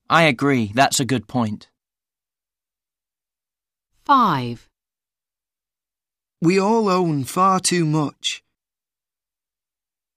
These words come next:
Speaker 2: Six.
Speaker 3: Most of the time, we prefer people to buy locally.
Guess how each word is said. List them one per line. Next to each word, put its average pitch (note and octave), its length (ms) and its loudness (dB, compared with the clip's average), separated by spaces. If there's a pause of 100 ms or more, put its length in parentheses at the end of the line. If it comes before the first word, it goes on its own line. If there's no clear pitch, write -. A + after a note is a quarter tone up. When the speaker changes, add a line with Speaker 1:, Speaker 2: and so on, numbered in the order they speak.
(500)
Speaker 2:
Six. - 800 -6 (1700)
Speaker 3:
Most A#3 420 0
of F3+ 80 -2
the D#3 120 -2
time, B2+ 440 -2
we C#3+ 120 2
prefer F3 500 -2
people C#3+ 400 -2
to D#3 100 -4
buy D3 320 -2
locally. C#3 720 -2